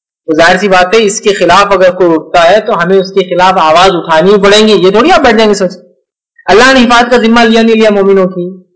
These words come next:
लिया ना, तो फौज की क्या जरूरत, फिर लड़ने की क्या जरूरत, फिर डिफेंस की क्या जरूरत?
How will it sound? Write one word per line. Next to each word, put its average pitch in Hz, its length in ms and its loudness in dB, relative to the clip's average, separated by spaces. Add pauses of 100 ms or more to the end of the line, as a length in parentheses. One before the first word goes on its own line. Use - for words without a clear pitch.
(160)
लिया 185 140 2
ना, 165 80 -6
तो 202 260 -10
फौज 214 260 2
की 220 100 -4
क्या 233 100 2
जरूरत, 202 280 0 (800)
फिर 196 160 2
लड़ने 196 180 2
की 202 60 -8
क्या 226 120 2
जरूरत, 208 220 0 (140)
फिर 190 100 -2
डिफेंस 196 280 -2
की 190 60 -14
क्या 190 120 0
जरूरत? 170 380 -12